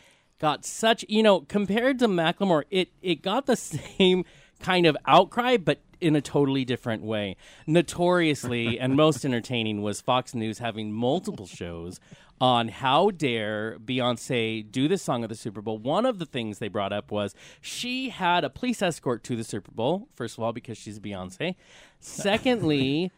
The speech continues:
<laughs> that how dare she show up in costumes inspired by the Black Panthers and doing a Malcolm X formation on the Super Bowl field and saying in her song,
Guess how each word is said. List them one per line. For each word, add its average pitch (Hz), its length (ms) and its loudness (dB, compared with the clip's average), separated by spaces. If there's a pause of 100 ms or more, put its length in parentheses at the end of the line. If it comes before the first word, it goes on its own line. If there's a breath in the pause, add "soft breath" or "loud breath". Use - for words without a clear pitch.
<laughs> - 160 -20
that 151 420 2
how 202 280 4
dare 202 240 2
she 185 160 -6
show 190 320 0
up 151 340 4
in 143 440 2
costumes 196 720 0
inspired 160 580 0
by 151 160 2
the 139 100 -2
Black 139 360 -2
Panthers 143 640 -4 (320 soft breath)
and 208 460 2 (180)
doing 190 380 0
a 160 100 2
Malcolm 185 580 2
X - 260 -4
formation 143 1040 -4 (220 soft breath)
on 170 220 4
the 196 80 0
Super 180 280 -2
Bowl 151 180 0
field 196 420 -2 (100)
and 262 240 0
saying 247 580 4
in 247 200 0
her 240 200 -2
song, 113 540 2